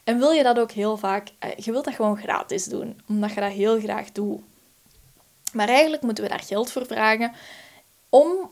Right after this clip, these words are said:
onze hobby te kunnen onderscheiden van, of om liever ons bedrijf te kunnen onderscheiden van een hobby. We willen niet blijven vastzitten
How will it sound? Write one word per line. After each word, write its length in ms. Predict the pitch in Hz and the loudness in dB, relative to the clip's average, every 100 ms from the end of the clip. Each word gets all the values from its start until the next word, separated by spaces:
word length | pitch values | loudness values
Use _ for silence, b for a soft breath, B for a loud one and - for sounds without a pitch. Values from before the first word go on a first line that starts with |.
| _ - | _ -6
onze 280 | 220 208 | -4 -4
hobby 380 | 208 214 240 269 | -4 -2 -2 -2
te 120 | 262 | -4
kunnen 280 | 214 240 240 | -6 -4 -4
onderscheiden 760 | 190 190 - - 202 208 202 - | -6 -10 -10 -4 -2 -2 -4 -8
van, 540 | - - 202 202 202 - | -10 -4 -2 -4 -10 -12
of 160 | - - | -8 -2
om 240 | 247 254 | -2 0
liever 360 | 226 233 233 - | -2 -4 -6 -8
ons 140 | 208 | -8
bedrijf 360 | 202 202 220 220 | -6 0 0 0
te 100 | - | -6
kunnen 200 | 208 190 | -6 -6
onderscheiden 480 | 190 - 208 202 | -8 -6 -4 -4
van 120 | 202 185 | -8 -12
een 120 | 190 | -4
hobby. 340 | 208 208 208 B B B B | -2 -2 -6 B B B B
We 100 | 202 | -2
willen 240 | 233 269 | 2 2
niet 120 | 262 | 2
blijven 380 | 226 214 202 190 | 2 0 -2 -6
vastzitten 640 | 208 247 - 247 226 233 | -4 -4 -4 -6 -6 -8